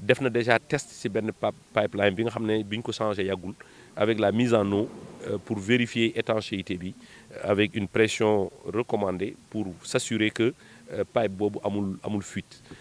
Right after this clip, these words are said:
Euh, beneen pipe bi des, normalement dans trois jours, dinañ ko def la mise en eau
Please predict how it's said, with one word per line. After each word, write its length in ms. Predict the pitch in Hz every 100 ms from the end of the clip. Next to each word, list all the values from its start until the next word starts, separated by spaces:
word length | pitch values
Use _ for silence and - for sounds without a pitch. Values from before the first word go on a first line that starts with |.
| - - 107
Euh, 80 | 101
beneen 280 | 127 139
pipe 240 | 131 131 113
bi 100 | 107
des, 120 | 110 - - - - 101
normalement 500 | 107 113 113 110 101
dans 160 | 92
trois 280 | 92 120 117
jours, 220 | 104 107 120 - - - -
dinañ 200 | 104 110
ko 100 | 113
def 200 | 110 113
la 160 | 107
mise 260 | 104 127 120
en 160 | 110
eau 80 | 107